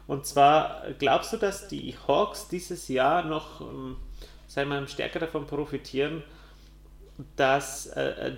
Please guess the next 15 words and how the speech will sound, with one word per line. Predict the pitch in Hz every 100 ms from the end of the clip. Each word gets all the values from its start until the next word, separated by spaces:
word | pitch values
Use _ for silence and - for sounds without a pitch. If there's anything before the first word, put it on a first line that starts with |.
| -
diese | 156 - 135
Regeländerung | 147 165 170 - 127 139 127 127
noch | 120
nicht | 135 -
in | 131
Kraft | - 127 - -
ist, | 139 135 - -
die, | 131 127 131 135 135
die | 131
jetzt | 139 139 -
bald | 104 131
in | - 123
Kraft | - - -
tritt, | - 151 -
also | - 127